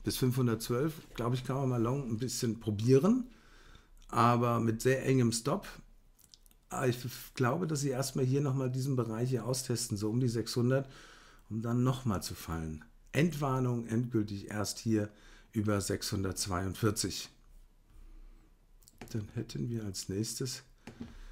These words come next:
Bank of America. Das ist der Monatschart. Die bilden jetzt hier oben so einen Top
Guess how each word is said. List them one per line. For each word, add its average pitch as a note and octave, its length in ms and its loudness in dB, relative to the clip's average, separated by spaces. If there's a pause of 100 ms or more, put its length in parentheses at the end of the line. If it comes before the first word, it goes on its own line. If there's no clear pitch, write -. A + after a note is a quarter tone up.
(320)
Bank F#3+ 240 4
of F#3 160 2
America. D#3+ 600 4 (760)
Das B2+ 240 -4
ist - 80 0
der D3 80 4
Monatschart. A#2+ 920 2 (1600)
Die G#2 80 -4
bilden D#3 300 8
jetzt D3 200 2
hier A#2 140 2
oben C3+ 200 4
so A#2+ 80 2
einen A2+ 100 2
Top - 300 -4